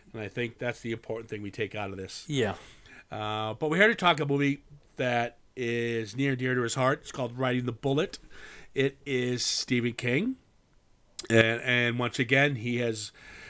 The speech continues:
Speaker 1: taken the reins as director and also a screenwriter for this one, which he does with many of his films.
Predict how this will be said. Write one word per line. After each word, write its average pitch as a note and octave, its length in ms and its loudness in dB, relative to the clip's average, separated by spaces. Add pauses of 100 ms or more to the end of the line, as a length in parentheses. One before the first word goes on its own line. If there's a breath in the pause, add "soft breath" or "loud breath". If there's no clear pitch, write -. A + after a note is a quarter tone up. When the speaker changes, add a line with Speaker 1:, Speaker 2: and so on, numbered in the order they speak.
(140 soft breath)
Speaker 1:
taken C3+ 280 2
the B2+ 80 4
reins B2+ 300 4
as A2 160 -4
director C#3 460 2
and F#3 240 8
also G3+ 280 4
a G3 40 -2
screenwriter F3 680 2
for - 140 -6
this G#2+ 240 0
one, C3 220 0
which A2+ 140 -4
he A#2+ 80 -4
does A2+ 260 -2
with A#2 160 -6
many A2+ 240 0
of G#2 80 -2
his A2 140 -2
films. B2+ 600 0